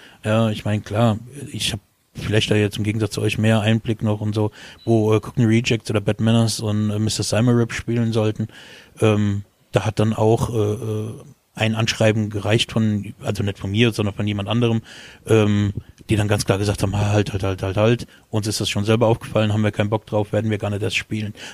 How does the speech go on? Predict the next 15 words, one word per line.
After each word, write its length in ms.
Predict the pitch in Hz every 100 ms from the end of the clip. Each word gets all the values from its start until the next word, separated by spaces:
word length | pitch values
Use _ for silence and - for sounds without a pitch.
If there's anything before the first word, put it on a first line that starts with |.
| -
Natürlich 400 | 104 117 107 -
wurden 160 | 113
sie 100 | 107
dann 240 | 107 107 104 - - _
von 140 | 101
den 100 | 98
passenden 400 | 110 110 104 98
Menschen 380 | 95 101 - 104
natürlich 340 | 110 101 110
im 80 | 104
Internet, 380 | 110 107 101 -
äh, 240 | 107 101
dementsprechend 520 | 104 104 - 104 107
zerrissen. 380 | - 98 101 - - - -
Aber 400 | - 110 120 117